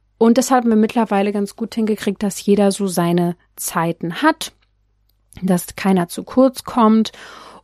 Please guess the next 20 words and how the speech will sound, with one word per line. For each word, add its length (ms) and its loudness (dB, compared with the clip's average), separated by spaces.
Und, 360 2
ähm, 260 -2
trotzdem 340 0
bin, 180 0
ist 220 2
er 200 -2
unabhängiger, 760 -6
weil 340 0
ich 240 0
bin 340 4
die 80 -4
Mama, 480 4
ich 340 2
bin, 420 -4
ich 260 0
stille 560 0
voll. 560 -2
Ähm, 800 -2
das 380 -4
heißt, 320 -2